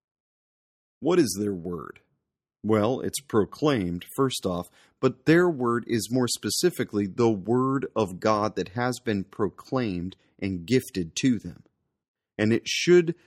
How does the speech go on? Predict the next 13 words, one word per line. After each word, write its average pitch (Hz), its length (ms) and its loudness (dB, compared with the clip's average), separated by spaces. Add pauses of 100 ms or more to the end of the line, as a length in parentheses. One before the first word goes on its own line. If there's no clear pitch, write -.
(200)
not 135 400 2
be 139 200 2
overlooked 123 840 2 (180)
that - 160 2
more 120 300 4
acutely 104 600 -2
this 117 240 2 (140)
word 98 640 2
is 98 380 -2 (100)
Jesus 113 540 -2
himself. 82 480 -4 (1700)
And 95 140 -8
here 101 540 0